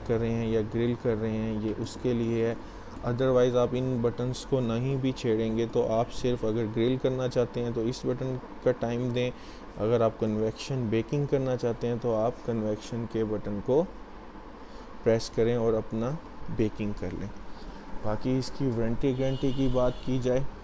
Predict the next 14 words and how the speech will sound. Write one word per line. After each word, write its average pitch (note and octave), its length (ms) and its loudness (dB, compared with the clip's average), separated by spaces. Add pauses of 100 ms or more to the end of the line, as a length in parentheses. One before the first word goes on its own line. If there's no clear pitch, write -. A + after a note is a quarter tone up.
(1800)
तो B2 80 2
इसकी A#2+ 320 -2
दो B2 240 2
साल B2+ 400 0 (520)
की A#2+ 80 0
मुकम्मल A#2+ 580 0
heat A#2+ 200 0
gun B2+ 220 -2
की B2+ 200 0
warranty A#2+ 420 0
है, A#2 240 -2 (2000)
एक B2+ 160 2
साल B2 360 0
की B2 320 -2